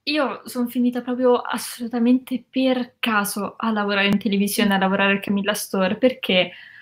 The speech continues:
eh, stavo frequentando il primo anno di università, come vi avevo detto ero molto povera e, <laughs> e, e stavo frequentando l'università con la borsa di studio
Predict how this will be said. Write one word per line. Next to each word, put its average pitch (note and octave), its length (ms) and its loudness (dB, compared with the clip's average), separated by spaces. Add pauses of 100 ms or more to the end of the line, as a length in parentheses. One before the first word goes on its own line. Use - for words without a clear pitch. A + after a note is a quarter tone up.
(180)
eh, F#3+ 440 8
stavo G#3 320 2
frequentando A3+ 500 4
il A3+ 80 4
primo A3 200 4
anno G#3 340 2
di G3+ 100 4
università, G#3+ 800 2 (100)
come G3 180 2
vi F#3 100 4
avevo G3 140 2
detto G#3 180 -2
ero F3 180 4
molto A#3+ 260 4
povera G#3+ 440 4
e, G3+ 340 0
<laughs> - 20 -
e, A#3+ 540 6
e F#3 260 -2
stavo G3+ 280 2
frequentando G3 500 0
l'università G3 800 2
con F#3+ 180 -2
la F#3 400 6
borsa G3 240 0
di C#4+ 80 0
studio G3 460 0